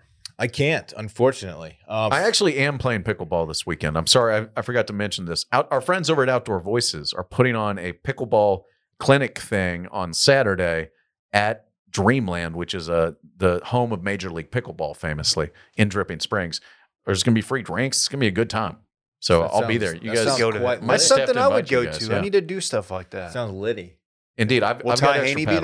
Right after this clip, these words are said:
Speaker 2: paddles. Uh, probably not.
Speaker 1: Mm.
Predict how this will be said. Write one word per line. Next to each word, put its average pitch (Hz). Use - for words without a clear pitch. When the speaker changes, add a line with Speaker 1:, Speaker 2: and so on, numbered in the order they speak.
Speaker 2:
paddles. 185
Uh, 104
probably 123
not. 80
Speaker 1:
Mm. 87